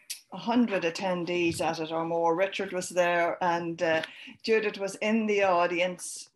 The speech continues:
uh, sharing her stories with people. And she was going over the five essentials. As I said, the, uh,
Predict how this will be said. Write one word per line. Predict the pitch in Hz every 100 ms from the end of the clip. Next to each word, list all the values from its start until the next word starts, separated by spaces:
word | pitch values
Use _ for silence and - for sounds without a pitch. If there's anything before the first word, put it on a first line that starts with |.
| _ -
uh, | 180
sharing | 175 - 180 190 196 196 185
her | 190
stories | 185 - 196 190 180 180 175 170
with | 170 170
people. | - 180 - 175 180 - - - -
And | 185
she | -
was | 190 190
going | 202 208 196
over | 190 185 180
the | 180 170 180
five | 180 165
essentials. | 170 196 175 165 - 139 165
As | 160 156
I | 170
said, | 165 170 165
the, | -
uh, | 175